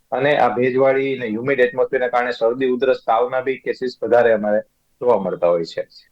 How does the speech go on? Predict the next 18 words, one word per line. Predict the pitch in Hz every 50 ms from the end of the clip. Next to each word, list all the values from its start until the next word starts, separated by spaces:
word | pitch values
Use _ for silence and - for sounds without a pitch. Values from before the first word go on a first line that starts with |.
| _ _ _
તો | 160 170 180 170
સૌથી | 170 - 160 160 - - 156
પહેલા | 143 147 151 147 151 147
વહેલા | 147 147 143 143 135
વાત | 135 135 135 - - -
કરીએ | 139 135 147 135 110 - - - _ _ _ _ _ _ -
તો | 120 117 123 127 131 123 - - 104 -
સૌથી | - 110 - - - 151 151 139 127
મોટામાં | 113 107 107 107 - - 147 147 147 143 135
મોટી | 135 139 135 143 139
વસ્તુ | 135 135 135 - 135
જ્યારે | 135 131 131 123
તકેદારીની | - 127 - - 139 135 131 131 127 131 127 127 127 123
આવે | 123 131 135 127 107 90 85
ત્યારે | - - 107 110 117 131 123
ઋતુ | 107 104 107 104 - 143 135
પ્રમાણેની | - 123 131 123 131 127 127 127 127 123 123
તકેદારીમાં | 107 117 - - 127 123 120 120 120 117 120 117 113 113 110 -